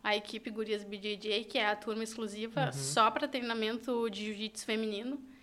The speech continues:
Speaker 1: E eu comecei a, a focar nisso e, e hoje eu tenho aí essa turma, ah, mais por
Speaker 2: Quantas
Speaker 1: causa dessa
Speaker 2: meninas tem
Speaker 1: P N L.
Speaker 2: na, na Guria B J J?
Speaker 1: Agora treinando, agora a gente tá fechado, né?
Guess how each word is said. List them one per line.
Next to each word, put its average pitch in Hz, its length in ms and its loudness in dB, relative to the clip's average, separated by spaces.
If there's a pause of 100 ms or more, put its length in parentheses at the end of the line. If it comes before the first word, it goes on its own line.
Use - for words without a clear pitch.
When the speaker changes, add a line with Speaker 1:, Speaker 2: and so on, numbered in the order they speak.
(420)
Speaker 1:
E 285 100 4
eu 294 100 12
comecei 320 380 8
a, 285 400 10 (160)
a 247 420 6
focar 269 440 6
nisso 277 480 2 (440)
e, 254 540 0
e 240 160 2
hoje 233 380 4
eu 285 380 2
tenho 277 320 2
aí 247 240 -2 (440)
essa 220 240 2
turma, 254 480 2 (400)
ah, 220 260 2 (140)
mais 233 560 12
por 226 80 10
Speaker 2:
Quantas 196 280 12
Speaker 1:
causa 190 200 12
dessa 175 220 10
Speaker 2:
meninas 160 100 8
tem 285 100 8
Speaker 1:
P - 80 10
N 277 160 12
L. 190 60 4
Speaker 2:
na, 139 340 4
na 135 180 0
Guria 135 220 6
B 127 80 0
J 131 160 2
J? 120 200 0 (520)
Speaker 1:
Agora 277 400 12
treinando, 311 960 8
agora 247 240 8
a 262 60 6
gente - 140 0
tá 269 100 2
fechado, 254 540 2
né? 226 240 0